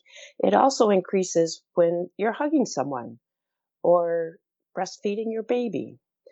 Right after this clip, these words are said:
So it, it has other non-sexual roles. It causes uterine contractions in labor and childbirth. And like I said, it's involved with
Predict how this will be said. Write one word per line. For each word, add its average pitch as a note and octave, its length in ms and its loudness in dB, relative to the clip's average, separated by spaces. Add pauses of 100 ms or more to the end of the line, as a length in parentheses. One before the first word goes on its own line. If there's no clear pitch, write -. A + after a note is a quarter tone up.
(280)
So - 600 2 (100)
it, F3+ 240 0
it G3+ 160 0
has A3+ 300 0
other F#3+ 240 6
non-sexual F3 840 0
roles. C3+ 500 0 (120)
It - 160 -2
causes D#3 440 0
uterine E3+ 400 2
contractions D#3+ 720 -2
in C3+ 140 -4
labor D#3+ 440 2
and B2+ 160 0
childbirth. D#3+ 720 0 (560)
And D3+ 360 4 (160)
like D#3 180 -4
I D#3 80 -2
said, F3+ 300 0
it's D3+ 220 -2
involved D3+ 560 0 (100)
with C#3+ 320 0